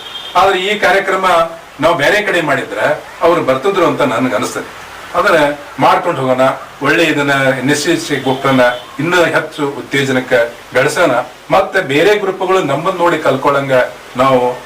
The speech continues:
ಬಾಳೋಣ, ಮಾಡೋಣ ಅಂತೇಳಿ ಇವತ್ತು ನನ್ನ ದೋಸ್ತರು ಏನ್ ಸನ್ಮಾನ ಆಗೈತಿ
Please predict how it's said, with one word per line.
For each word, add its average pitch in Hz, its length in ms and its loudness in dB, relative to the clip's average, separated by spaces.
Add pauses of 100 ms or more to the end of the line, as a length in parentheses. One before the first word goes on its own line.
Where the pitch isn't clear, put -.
(120)
ಬಾಳೋಣ, 160 320 4 (460)
ಮಾಡೋಣ 139 320 4
ಅಂತೇಳಿ 117 520 -4 (280)
ಇವತ್ತು 127 400 -2
ನನ್ನ 113 240 -2
ದೋಸ್ತರು 123 720 -2 (200)
ಏನ್ 123 220 0
ಸನ್ಮಾನ 143 380 0
ಆಗೈತಿ 127 420 -6